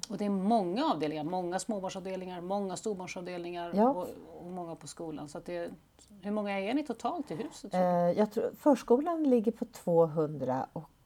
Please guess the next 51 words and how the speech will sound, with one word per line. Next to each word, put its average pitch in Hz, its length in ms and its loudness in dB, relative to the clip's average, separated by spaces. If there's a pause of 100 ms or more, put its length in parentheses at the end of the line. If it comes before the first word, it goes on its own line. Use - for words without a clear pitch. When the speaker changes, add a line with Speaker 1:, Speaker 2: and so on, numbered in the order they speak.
Speaker 2:
skolan 156 460 -4
ligger 147 200 -4
ungefär 156 260 -8
på 156 120 -14
femhundra, 202 720 -4
Speaker 1:
Ja. - 60 -8
Speaker 2:
någonting - 340 -10
sånt. - 280 -8
Jag 170 80 -2
kan 208 100 0
inte 202 120 -4
säga 247 180 0
helt 170 240 -8
Speaker 1:
Nej, 190 100 -2
Speaker 2:
säkert, 254 160 4
Speaker 1:
nej, 285 100 4
Speaker 2:
men 240 120 0
Speaker 1:
men 196 100 2
Speaker 2:
någonting 233 340 2
Speaker 1:
det 254 60 0
Speaker 2:
åt 247 80 -2
det - 60 2
hållet. 175 480 -6 (240)
Speaker 1:
det 185 100 -6
är 233 40 -4
stort. - 500 -12
Speaker 2:
Ja, 185 200 0
och 202 140 -4
så 226 100 2
har 220 100 6
det - 140 -2
inriktning 175 840 2
mot 175 200 -6
Kina. 185 480 -4 (280)
Så - 240 -8
att, - 400 -8
eh, 180 60 4 (240)
redan 175 300 0
i - 40 -6
förskolan, 208 920 0 (320)
eh, 165 460 -8
på - 80 -12
storbarnsavdelning 170 800 -2
så - 140 -8
börjar 165 320 -4
du 156 200 -4 (720)
att - 80 -12
få - 100 -4
undervisning 151 640 -6
i 170 40 -12
kinesiska. 214 640 -10